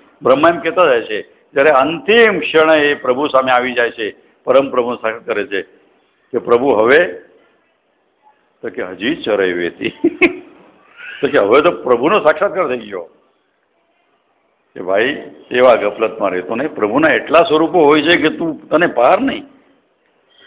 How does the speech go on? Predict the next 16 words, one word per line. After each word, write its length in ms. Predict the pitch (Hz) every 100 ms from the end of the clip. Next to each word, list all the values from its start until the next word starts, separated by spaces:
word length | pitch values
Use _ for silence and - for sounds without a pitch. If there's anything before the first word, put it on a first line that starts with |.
| - -
"કયા 300 | 110 107 131
નામે 280 | 135 135 143
લખવી 380 | 135 107 127 131
કંકોત્રી?" 600 | 127 113 113 101 90 82 _ -
પ્રભુનું 340 | 107 101 135
તો 60 | 151
એવું 220 | 151 156
છે 140 | - 82 - _ -
કે 60 | 127
"કયા 240 | 120 170
નામે 160 | 196 196
મારે 220 | 202 202
કંકોત્રી 460 | 156 139 147 135
લખવી? 240 | 107 101 101
તારા, 360 | 117 131 113 - _ -
તારા 320 | 110 131